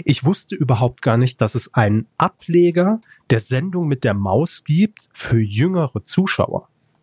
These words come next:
Also für noch jüngere, also die ganz Kleinen.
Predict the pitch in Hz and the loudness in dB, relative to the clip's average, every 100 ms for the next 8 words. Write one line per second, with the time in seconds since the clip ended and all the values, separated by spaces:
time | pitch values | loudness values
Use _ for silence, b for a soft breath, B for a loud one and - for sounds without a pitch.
0 | _ 117 110 - - _ _ 143 - 147 | _ -2 -2 -6 -12 _ _ -2 2 2
1 | 147 - 120 98 90 104 120 110 101 _ | 2 0 -4 -4 -6 -4 -2 -2 -6 _
2 | 113 107 143 - - - - 147 | 0 2 0 -4 -12 -12 -10 -12